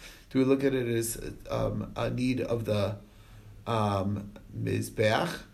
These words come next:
and therefore it comes from Kachem Bedek Habayis, 'cause it's structural, it's real, it's, like, ancillary to the structure? Or is it a tzarech of the korban? 'Cause actually it helps you bring the korban, and therefore it should come from Trumas Halishka. So that was what Rav Huna asked Rav. Rav said it's Trumas Halishka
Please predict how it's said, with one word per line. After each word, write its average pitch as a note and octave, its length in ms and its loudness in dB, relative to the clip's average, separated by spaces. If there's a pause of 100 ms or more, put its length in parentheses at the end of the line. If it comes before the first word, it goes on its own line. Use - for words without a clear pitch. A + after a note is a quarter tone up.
(540)
and G#2+ 160 2
therefore G#2+ 240 2
it G2+ 80 2
comes G#2+ 240 0
from G#2 220 0
Kachem G#2+ 340 2
Bedek F#2+ 200 -2
Habayis, - 460 -2
'cause - 180 -10
it's - 140 -8
structural, A#2 600 0 (260)
it's - 160 -12
real, A#2 240 4
it's, - 260 -6
like, A#2 300 0
ancillary A#2+ 640 2
to G2 100 -4
the G2 140 -4
structure? - 480 -4 (440)
Or D3 220 8
is C3+ 140 4
it C3 100 6
a B2 60 0
tzarech C#3 340 2
of F#3+ 140 2
the F3 40 -2
korban? C#3 540 2
'Cause A2 220 -2
actually A2 380 2
it G#2+ 120 -2
helps A2+ 240 -2
you A2 80 -2
bring G2+ 300 -2
the - 80 -4
korban, - 480 4 (420)
and A#2+ 120 -2
therefore A#2 180 2
it A2 40 -2
should G#2+ 100 -6
come G#2+ 160 0
from G#2 160 -2
Trumas - 320 -6
Halishka. A2 360 -4 (1000)
So A#2 400 2
that C3+ 180 8
was C3 160 2
what A#2 400 4
Rav A2 300 0
Huna E3 360 2
asked A2 280 2
Rav. C#3 400 4
Rav B2+ 180 2
said - 420 6
it's - 260 0
Trumas B2 340 -4
Halishka G#2+ 460 -4